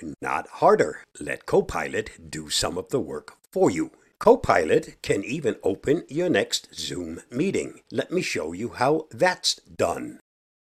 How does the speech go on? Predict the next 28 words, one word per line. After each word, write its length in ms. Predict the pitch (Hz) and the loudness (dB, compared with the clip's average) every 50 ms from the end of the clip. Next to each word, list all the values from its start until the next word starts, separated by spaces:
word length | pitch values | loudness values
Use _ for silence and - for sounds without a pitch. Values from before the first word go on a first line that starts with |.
| _ - | _ -2
I've 200 | 110 110 110 - | 0 0 2 2
opened 440 | 131 180 185 - 107 110 104 - - | 2 0 0 -2 -4 -4 -4 -4 0
Copilot 800 | - 214 226 - - 104 101 95 87 - - 220 208 156 - - | 0 0 0 2 0 0 0 0 -2 -4 -6 -8 -8 -8 -10 -10
by 100 | 98 90 | -8 -8
using 460 | 98 98 110 120 101 - 113 101 90 | -6 -4 -4 -4 -4 -4 -6 -6 -8
the 180 | 76 76 78 71 | -8 -12 -14 -12
shortcut 640 | - - - 170 180 170 - - 175 156 131 - | -8 -4 -2 -2 -2 -2 -4 -4 -4 -4 -4 -4
key 340 | - - 202 214 220 214 185 - | -4 -2 -2 0 0 -2 -4 -4
of 180 | 110 85 - | -4 -4 -4
the 80 | 85 78 | -4 -6
Windows 500 | 78 107 156 202 202 180 170 175 143 - | -2 -2 -2 0 0 2 0 0 -2 -4
key 400 | - - - 180 175 170 165 - | -8 -6 -4 -4 -2 -2 -4 -4
and 280 | - 95 95 151 160 - | -4 -2 -2 -2 0 0
C 460 | - - - 185 185 139 113 117 123 | 2 2 2 2 0 -2 -4 -6 -10
for 200 | - - 110 95 | -10 -6 -6 -6
Copilot. 840 | - - - 165 208 160 - - - 78 69 65 71 101 - - | -6 -4 -4 -4 -4 -4 -4 -4 -2 -2 -2 -2 -4 -8 -10 -10
Next, 480 | - 80 85 110 131 - - - - - - | -6 -2 0 0 0 2 0 -2 -2 -4 -10
I'll 160 | - - - | -10 -8 -8
give 220 | 82 90 95 104 | -6 -4 0 2
it 100 | 123 123 | 2 2
a 80 | 139 117 | 2 2
command, 680 | - 143 151 160 165 196 180 113 71 65 64 58 - - | 0 0 2 2 2 2 2 0 -2 -4 -10 -16 -16 -14
and 160 | - - 78 78 | -12 -10 -8 -8
the 80 | 80 | -10
command 540 | - - 98 92 95 101 113 127 147 135 82 | -10 -10 -8 -4 -2 0 0 0 -2 -2 -2
this 220 | - - 147 - | 0 0 0 2
time 300 | - - 165 165 165 170 | 2 0 0 0 0 0
is 380 | 160 151 180 185 180 170 - | 0 0 2 2 2 0 -2